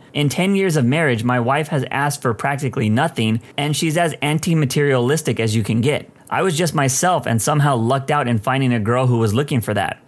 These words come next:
I won't lie, I had some depressing encounters with women prior to meeting my wife. Never had a real date even until her.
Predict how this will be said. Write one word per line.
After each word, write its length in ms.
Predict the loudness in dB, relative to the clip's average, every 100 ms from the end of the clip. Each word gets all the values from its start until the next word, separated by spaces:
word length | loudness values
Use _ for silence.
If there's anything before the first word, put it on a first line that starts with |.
| -14
I 120 | -2 0
won't 260 | 2 0
lie, 400 | 0 0 0 -4 -8 -14 -6
I 100 | -2
had 220 | -2 0
some 160 | 0
depressing 540 | 0 0 -2 -2 0 0
encounters 580 | 0 0 -2 0 0 0
with 160 | 0
women 340 | 0 2 2 0
prior 340 | 0 0 0
to 140 | 0
meeting 280 | 0 2 2
my 100 | 2
wife. 380 | 2 0 -2 -6 -8 0
Never 340 | 2 2 2
had 220 | 2 2
a 80 | 2
real 320 | 2 2 2
date 280 | 2 0 0
even 240 | -2 0 2
until 320 | 2 2 0
her. 360 | 0 0 -2